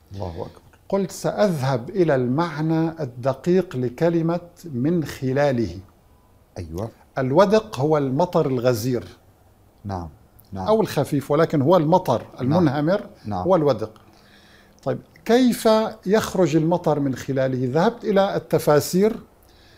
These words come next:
Speaker 2: فوجدت أنهم يقولون: "من خلاله"، أي من وسطه، الوسط، المنتصف.
Speaker 1: سبحان الله.
Speaker 2: قال تعالى: "فجاسوا خلال الديار"،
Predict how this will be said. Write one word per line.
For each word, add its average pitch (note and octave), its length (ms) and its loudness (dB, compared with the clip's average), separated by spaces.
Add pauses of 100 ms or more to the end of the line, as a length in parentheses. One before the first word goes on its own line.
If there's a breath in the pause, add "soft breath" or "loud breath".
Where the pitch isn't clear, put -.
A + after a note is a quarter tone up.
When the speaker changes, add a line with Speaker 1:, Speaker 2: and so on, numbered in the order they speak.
(140 soft breath)
Speaker 2:
فوجدت G#3+ 640 0 (400)
أنهم D3+ 420 2
يقولون: F3+ 640 2 (400 soft breath)
"من F#3 280 0
خلاله"، F#3+ 960 2 (140)
أي F#3 220 4
من E3 320 0
وسطه، C3+ 760 -2 (880)
الوسط، A#2 580 -6
المنتصف. B2+ 600 -2
Speaker 1:
سبحان F#2+ 40 -6
الله. G#2 280 -6 (1080 soft breath)
Speaker 2:
قال E3+ 280 4
تعالى: F3+ 480 6
"فجاسوا E3 880 2
خلال F3 560 2
الديار"، F3 680 2